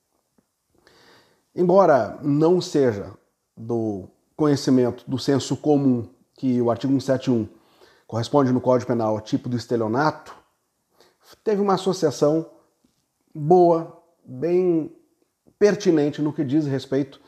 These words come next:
a rotular coisas que são praticamente um engodo como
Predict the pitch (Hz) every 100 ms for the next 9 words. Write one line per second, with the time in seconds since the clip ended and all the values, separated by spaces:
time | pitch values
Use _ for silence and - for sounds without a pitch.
0 | _ _ - _ 131 127 117 110 123 185
1 | 185 175 151 143 143 139 147 139 123 101
2 | 98 - _ 139 127 120 107 - _ _
3 | _ _ _ - 233 214 - 202 175 170
4 | 185 175 143 123 151 143 131 - - _
5 | _ 135 139 139 135 -